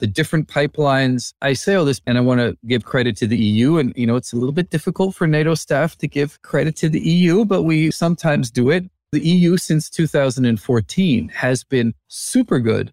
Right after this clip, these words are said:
at building resilience into the energy infrastructure of Europe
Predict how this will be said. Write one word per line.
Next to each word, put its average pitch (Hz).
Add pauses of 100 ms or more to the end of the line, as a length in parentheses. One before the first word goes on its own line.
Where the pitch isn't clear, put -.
(120)
at 120
building 160
resilience 131
into 131
the 123 (240)
energy 131 (140)
infrastructure 104 (220)
of 107
Europe 107